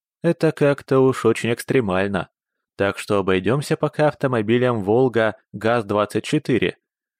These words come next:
Благо их вот тут собирают, на моей улице, в конце. Ну и пусть это дефицит, а на что мои мэрские, и не только мэрские связи? Так что покупаю «Волгу».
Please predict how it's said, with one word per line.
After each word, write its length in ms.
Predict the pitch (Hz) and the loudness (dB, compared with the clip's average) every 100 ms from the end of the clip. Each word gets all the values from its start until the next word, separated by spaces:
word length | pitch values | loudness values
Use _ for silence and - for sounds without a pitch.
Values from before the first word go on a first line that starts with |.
| _ | _
Благо 420 | 151 165 175 151 156 | -4 2 2 4 4
их 220 | 143 - | 2 2
вот 220 | 143 143 | 0 2
тут 180 | 139 - | 0 0
собирают, 680 | - 110 143 120 87 - _ _ | -2 0 2 2 0 -4 _ _
на 120 | 147 151 | -4 0
моей 360 | 160 165 160 | 2 4 4
улице, 400 | 123 90 - 92 | 4 2 0 -4
в 80 | 90 | -2
конце. 540 | 127 151 - 95 87 _ _ _ _ _ _ | 0 0 -2 -2 -2 _ _ _ _ _ _
Ну 160 | 151 170 | -2 2
и 80 | 139 | 2
пусть 300 | - 107 - | 2 -2 0
это 180 | 98 101 | -2 0
дефицит, 680 | 95 - 95 - 160 156 _ _ _ _ | -2 -4 -6 -2 -2 -2 _ _ _ _
а 160 | - 123 | -4 -2
на 140 | 127 | -2
что 300 | 151 - 185 | -2 0 0
мои 220 | 135 113 | 2 0
мэрские, 600 | 110 160 - - 87 - - | 0 0 -2 -4 -6 -6 -6
и 200 | 104 95 | -4 -2
не 120 | 98 | -2
только 340 | - 147 - | 0 0 0
мэрские 420 | 156 143 - - 143 | 0 0 -2 -4 -4
связи? 520 | - 160 107 85 - _ _ _ _ _ _ - | 0 0 0 0 -6 _ _ _ _ _ _ -2
Так 220 | 180 - | -2 -2
что 260 | - 170 | -2 0
покупаю 640 | 160 165 - 147 92 95 113 | 2 0 0 -2 0 2 2
«Волгу». 520 | 127 98 87 90 - | 2 0 0 -4 -4